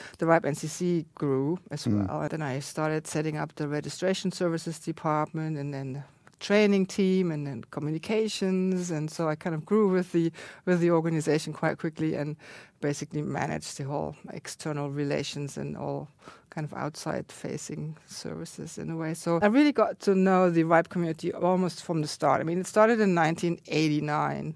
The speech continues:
Speaker 1: the Ripe
Speaker 2: Mm-hmm.
Speaker 1: community, and then N C C started in ninety-two, and I joined quite quickly after that. So that was, um, a bit of the,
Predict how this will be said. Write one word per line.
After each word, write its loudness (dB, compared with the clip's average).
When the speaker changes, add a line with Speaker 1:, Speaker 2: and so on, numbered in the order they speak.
Speaker 1:
the -6
Ripe 2
Speaker 2:
Mm-hmm. -4
Speaker 1:
community, -6
and -2
then -4
N -6
C -10
C -6
started -4
in -6
ninety-two, -2
and -2
I 2
joined -4
quite -8
quickly -10
after -6
that. -12
So -14
that -6
was, -10
um, -6
a -20
bit -10
of -10
the, -6